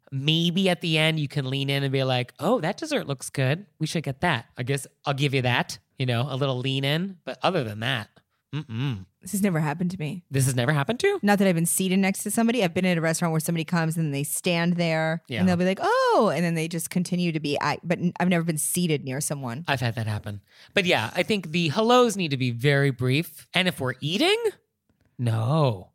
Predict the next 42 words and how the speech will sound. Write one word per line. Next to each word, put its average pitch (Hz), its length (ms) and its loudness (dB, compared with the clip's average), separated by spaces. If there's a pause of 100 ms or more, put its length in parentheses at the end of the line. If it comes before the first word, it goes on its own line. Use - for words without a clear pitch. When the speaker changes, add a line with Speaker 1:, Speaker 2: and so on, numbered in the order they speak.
Speaker 2:
Also, 285 200 2
somebody 349 240 -2
could 269 160 -2
be 208 80 4
at, 185 80 0
like, 151 160 0
a 156 40 0
business 180 520 2
lunch 254 580 0
and 196 140 2
they're 196 80 4
trying 294 240 0
to, 262 80 2
like, 175 160 2
get 175 160 0
stuff 156 260 0
done. 180 320 4
Speaker 1:
Or 190 140 8
it's - 100 -2
an 127 80 -8
illicit 113 380 -4
affair. 294 500 4
Speaker 2:
Yeah. 269 400 4
Speaker 1:
You 320 80 0
don't 415 160 4
know 302 140 4
where 226 240 4
they're 226 100 2
dining. 220 360 4
Speaker 2:
Don't 330 60 -2
know 392 140 2
what's 190 240 2
happening. 196 540 2
Speaker 1:
Mm-mm. 311 420 -2 (240)
So 135 380 2
yeah, 117 180 -6
you 160 140 -2
just 285 240 -4
want 156 240 -2
to 113 400 0 (680)
say 311 160 2
hello 175 460 2